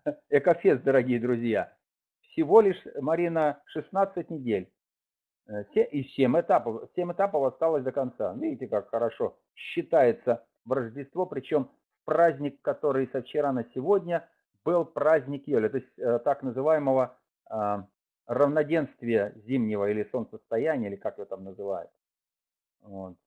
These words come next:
Кстати, разные вещи надо планировать, загадывать, заказывать. Э, Владимир Маркович, дайте, пожалуйста,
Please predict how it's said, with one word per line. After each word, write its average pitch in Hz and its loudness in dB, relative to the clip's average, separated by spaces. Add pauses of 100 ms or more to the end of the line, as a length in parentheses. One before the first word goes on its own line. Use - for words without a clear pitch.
(220)
Кстати, 110 -6 (280)
разные 117 -4
вещи 127 -6
надо 101 -8
планировать, 113 -4
загадывать, 110 -2
заказывать. 117 -2 (1900)
Э, 104 -8
Владимир 170 -4
Маркович, 131 0
дайте, 185 0
пожалуйста, 151 -2